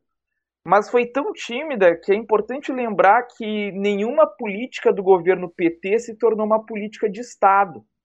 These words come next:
Foram todas políticas de governo, né? Então, o Bolsa Família, por exemplo, né, que, diga-se de passagem, algo que foi tão criticado, né, por movimentos mais à direita da sociedade, de extrema direita, inclusive,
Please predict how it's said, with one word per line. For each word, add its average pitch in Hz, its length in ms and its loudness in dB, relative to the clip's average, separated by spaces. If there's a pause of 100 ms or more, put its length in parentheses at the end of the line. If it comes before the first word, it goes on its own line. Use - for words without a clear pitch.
(240)
Foram 165 200 -2
todas 185 340 -2
políticas 196 560 -6
de 156 140 -8
governo, 190 720 0 (560)
né? 170 440 2 (320)
Então, 165 1120 2
o 160 80 -2
Bolsa 190 400 2
Família, 202 680 0
por 151 220 2
exemplo, 151 560 0
né, 165 320 4 (320)
que, 156 140 -8
diga-se 208 360 0
de 202 120 -16
passagem, 170 520 2
algo 165 260 2
que - 120 -20
foi 170 160 0
tão 180 260 0
criticado, 214 1300 0 (260)
né, 160 220 4
por 160 220 -6
movimentos 156 560 -2
mais 160 220 0
à 175 60 -2
direita 160 500 -2
da 147 120 2
sociedade, 139 840 2
de 110 120 -18
extrema 175 420 -4
direita, 160 420 -4
inclusive, 147 580 -6